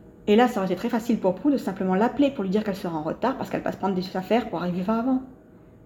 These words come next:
Elle a pas besoin de parler de magie, là, et Andy aurait compris et accepté. Il a raison quand il dit qu'il est celui qui est le plus investi, et ce lapin en est une bonne preuve. Parce que la réaction de Prue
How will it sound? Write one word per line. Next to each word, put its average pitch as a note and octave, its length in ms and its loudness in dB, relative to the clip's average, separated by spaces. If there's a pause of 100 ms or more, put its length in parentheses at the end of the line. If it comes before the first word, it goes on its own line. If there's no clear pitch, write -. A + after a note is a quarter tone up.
Elle G3+ 120 2
a A3 60 4
pas B3 100 6
besoin C4+ 140 4
de C4 40 2
parler C4+ 140 2
de C4+ 60 6
magie, C#4+ 280 4
là, G3 180 -2
et F3+ 160 0
Andy G3+ 260 2
aurait A3+ 180 2
compris C#4+ 320 2
et F3+ 40 4
accepté. C4+ 460 -2 (1080)
Il A#3+ 100 6
a C4+ 40 8
raison D4 280 6
quand G#3+ 180 0
il G#3 80 0
dit A#3+ 180 2
qu'il G3 140 -6
est F#3 60 -2
celui G#3+ 380 2
qui - 280 -4
est E3 40 0
le F3+ 40 -4
plus G#3 180 -4
investi, G#3+ 580 0
et - 40 0
ce - 140 0
lapin C4 420 4 (180)
en A3 160 2
est B3 40 6
une B3 100 6
bonne B3+ 160 4
preuve. C4+ 220 0 (580)
Parce B3 160 -2
que D#4 80 6
la D4+ 60 10
réaction C#4 340 4
de A#3+ 120 6
Prue D4 320 2